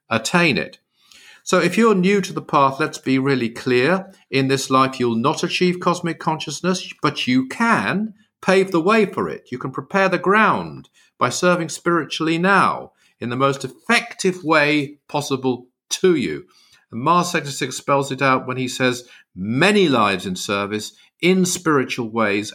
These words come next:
and all of them." Doesn't mean, of course, you've got to do every single technique, every single method of service which has ever been taught. That would be ridiculous. It's not necessary.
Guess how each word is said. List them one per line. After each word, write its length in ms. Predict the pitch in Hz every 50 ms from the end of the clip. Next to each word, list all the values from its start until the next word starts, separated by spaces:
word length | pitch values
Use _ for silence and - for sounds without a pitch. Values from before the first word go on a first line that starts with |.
| -
and 280 | 143 156 160 156 156 151
all 320 | - - - 175 185 180 160
of 140 | 135 - -
them." 180 | 90 85 82 - - - _ -
Doesn't 300 | 170 165 196 190 156 175
mean, 260 | 180 185 180 160 135
of 100 | 113 -
course, 300 | - 123 110 107 107 -
you've 100 | 113 110
got 140 | - 120 107
to 60 | 107
do 180 | - 113 - -
every 360 | - 110 110 - - 110 107
single 420 | 107 - - 127 120 113 113 110 107
technique, 580 | - - 131 - - - 95 110 117 113 - -
every 420 | 110 117 120 120 - - 98 113 113
single 560 | 110 - - 117 113 113 117 120 113 104 98
method 360 | 85 110 123 - - 110 104
of 100 | 101 92
service 480 | - - 120 110 107 110 113 113 - - - - -
which 180 | - 120 120 -
has 140 | 117 104 110
ever 320 | 113 147 175 165 165 160
been 220 | 147 156 151 143
taught. 380 | 139 - 147 151 156 156 147 -
That 120 | 117 113
would 100 | 92 107
be 100 | 117 113
ridiculous. 580 | 98 107 110 - 175 175 175 - 82 - - - _ - - _
It's 200 | - 127 - -
not 200 | 110 101 92 92
necessary. 640 | 113 123 120 - 107 - - 95 82 76 67 62 -